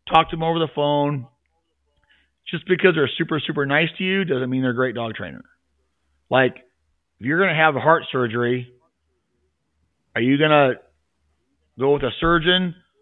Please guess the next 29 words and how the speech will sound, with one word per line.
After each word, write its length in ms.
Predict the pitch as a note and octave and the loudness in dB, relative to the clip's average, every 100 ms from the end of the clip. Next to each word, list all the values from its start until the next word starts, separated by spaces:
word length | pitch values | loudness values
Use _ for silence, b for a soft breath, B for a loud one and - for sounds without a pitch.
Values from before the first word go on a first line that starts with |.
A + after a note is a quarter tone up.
| _ | _
who 60 | C3 | 0
doesn't 220 | D3 C3+ | 0 2
have 100 | C#3 | -2
the 80 | B2 | 0
great 280 | C#3 D3 | 0 0
bedside 400 | C3 D3 C#3+ D#3 | -2 -4 -2 -2
manner 260 | D#3 D#3 E3 | -2 -4 -4
but 120 | C3 | -4
is 80 | A2 | -6
an 140 | G#2 A2 | -8 -8
unbelievable 680 | D3 D3 C3+ C#3 D3 C#3 B2 | -6 -2 -2 0 -2 -2 -4
surgeon, 300 | E3 F3+ F#3 | -2 0 0
or 40 | C#3+ | -2
are 20 | |
you 80 | B2 | -2
gonna 100 | B2+ | -2
go 180 | C3 B2+ | -2 -2
to 80 | |
the 60 | A2+ | -2
guy 220 | C3+ C#3 | 0 0
that's 180 | C3+ A2+ | 0 -4
okay, 220 | G2+ D#3 | -10 -10
okay 420 | A2 C#3 A#2+ C#3 A#2+ | -6 -6 -2 -4 -2
surgeon 240 | C3 A#2 | -4 -4
but 100 | A2+ | -2
is 100 | G#2 | -4
nice 220 | G#2 G#2+ - | -4 -8 -12
to 40 | - | -16
you? 120 | B1 | -20